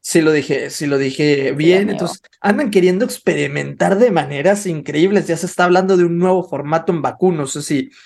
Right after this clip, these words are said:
Speaker 1: te enteraste por ahí, amiga,
Speaker 2: Sí.
Speaker 1: que era de, el de que el viernes sea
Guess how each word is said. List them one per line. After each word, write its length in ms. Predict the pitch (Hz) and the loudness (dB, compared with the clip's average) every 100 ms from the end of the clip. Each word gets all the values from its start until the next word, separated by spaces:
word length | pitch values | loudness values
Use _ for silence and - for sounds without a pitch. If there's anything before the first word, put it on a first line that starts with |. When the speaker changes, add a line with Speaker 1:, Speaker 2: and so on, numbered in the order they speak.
| _ | _
Speaker 1:
te 80 | - | -2
enteraste 440 | 143 139 139 139 147 | -2 2 0 0 -2
por 180 | 151 | 0
ahí, 100 | 139 | 2
amiga, 280 | 151 165 170 | 2 2 2
Speaker 2:
Sí. 40 | 185 | 2
Speaker 1:
que 80 | |
era 140 | 139 156 | 2 2
de, 340 | 160 151 135 120 | 2 0 0 0
el 340 | 147 143 135 | -2 -2 0
de 460 | 135 127 131 120 117 _ _ _ _ _ _ _ _ _ | 0 0 -2 -6 -10 _ _ _ _ _ _ _ _ _
que 280 | 175 156 156 | 2 2 2
el 220 | 160 156 | 2 2
viernes 460 | 160 185 220 240 240 | 4 4 2 -2 -4
sea 640 | - 202 208 214 214 214 | 0 4 4 4 2 -2